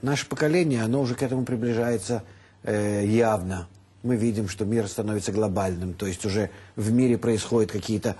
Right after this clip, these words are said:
общие такие брожения и поиск, каким он должен быть. В мире происходит отказ от всевозможных мистик, э, религий, всевозможных таких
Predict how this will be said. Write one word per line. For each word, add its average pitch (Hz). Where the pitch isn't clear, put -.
общие 123
такие 110
брожения 101
и 123
поиск, 123
каким 123
он 120
должен 110
быть. 92
В 107
мире 120
происходит 123
отказ -
от -
всевозможных 120
мистик, 131
э, 107
религий, 131
всевозможных 131
таких 123